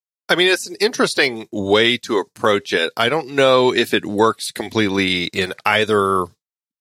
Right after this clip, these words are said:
version, either the book or the film, because in the book, we don't have as much to care for with her. So we're not getting a sense of salvation when Lenny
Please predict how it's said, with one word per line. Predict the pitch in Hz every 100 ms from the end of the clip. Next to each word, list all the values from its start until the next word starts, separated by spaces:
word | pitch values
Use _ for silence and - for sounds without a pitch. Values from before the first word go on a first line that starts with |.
| _ -
version, | 98 92 85 76
either | 82 92 92
the | 87
book | 90 98 -
or | 104 95
the | 90
film, | - 85
because | 80 - 110 113
in | 120
the | 120
book, | 202 175 127 - - - _
we | 117 120
don't | 131 160 185
have | 123 127 156 127
as | 101
much | 95 107 - -
to | 104
care | - - 135 131 139
for | - 92 80 82 85
with | 87 95 82
her. | - 67 90
So | - 123
we're | 110
not | 113 127 131 -
getting | 127 127
a | 107
sense | - 110 92
of | 101
salvation | - 98 90 95 - 95
when | 92 90
Lenny | 90 90 87